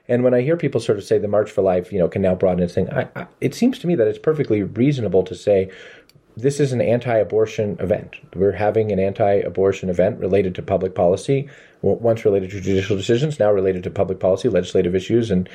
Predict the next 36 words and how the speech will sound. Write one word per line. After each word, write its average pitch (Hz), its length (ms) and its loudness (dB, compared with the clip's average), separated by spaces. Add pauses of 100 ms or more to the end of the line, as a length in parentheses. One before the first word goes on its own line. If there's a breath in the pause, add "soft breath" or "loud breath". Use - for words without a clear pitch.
(160 loud breath)
administrative 107 540 0
policy 95 340 0
issues, 143 440 0
and, 101 360 2 (520 loud breath)
um, 95 580 2
related 95 380 2
to 87 120 2
state 95 380 -2
level 95 240 2
issues 123 240 0
and 110 80 0
these 92 120 0
kinds 87 200 -2
of 95 60 -4
things. 131 160 0
And 113 200 0
this 139 200 0
event 117 380 0
is 110 200 0
about 90 480 0 (460 loud breath)
our 95 420 2
opposition 127 560 -2
to 143 120 0
abortion 98 400 0
and 92 100 0
our 85 120 4
desire 92 380 0
to 98 100 -6
see 92 220 0
both, 87 300 2 (460 loud breath)
um, 85 360 0 (100)
cultural 113 580 2
and 92 360 -2 (260)
legal 104 280 0
political 98 340 0
change 87 540 0